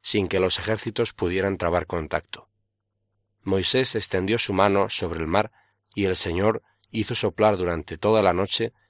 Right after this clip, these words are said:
un fuerte viento del este, que secó el mar, y se dividieron las aguas. Los israelitas entraron en medio del mar a pie enjuto,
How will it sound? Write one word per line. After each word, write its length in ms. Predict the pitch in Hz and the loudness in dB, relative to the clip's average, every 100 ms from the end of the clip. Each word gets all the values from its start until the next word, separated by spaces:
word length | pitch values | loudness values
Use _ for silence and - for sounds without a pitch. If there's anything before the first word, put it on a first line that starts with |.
| _ _ | _ _
un 180 | 104 101 | -6 -2
fuerte 360 | 127 123 - | 0 2 2
viento 360 | 98 101 98 95 | 2 2 2 0
del 160 | 85 | 2
este, 340 | 85 - - - _ _ _ - | 0 -4 -10 -20 _ _ _ -6
que 100 | 95 | -4
secó 280 | - - 107 | -2 2 2
el 80 | 90 | 2
mar, 280 | 85 - _ _ _ _ | 0 -2 _ _ _ _
y 120 | - 104 | -4 -2
se 140 | 98 | -2
dividieron 640 | 95 95 101 113 117 117 - | -2 -2 0 2 0 -2 -4
las 280 | 90 87 101 | -4 0 0
aguas. 440 | 76 - - - _ _ _ _ _ _ _ _ | -2 -6 -12 -16 _ _ _ _ _ _ _ _
Los 200 | 95 92 | -4 -2
israelitas 760 | 98 92 98 120 - 131 127 - _ _ _ | -2 2 2 0 0 -2 -4 -14 _ _ _
entraron 500 | 101 95 113 123 113 | -4 2 4 4 4
en 140 | 95 | 2
medio 260 | 95 110 104 | 2 2 2
del 160 | 90 82 | 2 0
mar 280 | 98 104 - | -2 -2 -6
a 80 | 92 | -4
pie 180 | 101 95 | 0 0
enjuto, 520 | 87 - - - | -2 -6 -6 -10